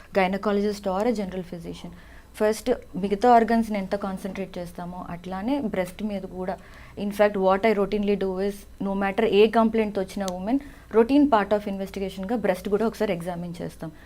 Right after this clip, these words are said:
So either మీరు సెల్ఫ్ బ్రెస్ట్ ఎగ్జామినేషన్ చేసుకున్నా, లేదా మీరు మీ గైనకాలజిస్ట్తో ఒకసారి సెల్ఫ్ బ్రెస్ట్ ఎగ్జామినేషన్ చేసుకుని,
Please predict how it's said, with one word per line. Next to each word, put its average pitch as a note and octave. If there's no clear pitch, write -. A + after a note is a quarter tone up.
So G3+
either G3
మీరు G3
సెల్ఫ్ G3
బ్రెస్ట్ G3+
ఎగ్జామినేషన్ G3
చేసుకున్నా, G3+
లేదా F3+
మీరు F3+
మీ F3
గైనకాలజిస్ట్తో F#3
ఒకసారి F#3
సెల్ఫ్ F#3
బ్రెస్ట్ F#3+
ఎగ్జామినేషన్ F3+
చేసుకుని, F#3